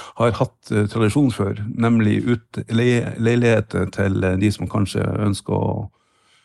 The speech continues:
å jobbe og bo i byen, eh, kanskje et par års tid, eller se tida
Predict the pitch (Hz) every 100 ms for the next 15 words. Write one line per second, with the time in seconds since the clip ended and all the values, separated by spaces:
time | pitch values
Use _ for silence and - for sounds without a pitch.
0 | _ _ _ 92 110 113 139 131 107 107
1 | 123 123 107 117 107 104 107 104 127 110
2 | 101 117 117 107 - 175 143 107 101 127
3 | 117 107 104 104 - _ - 123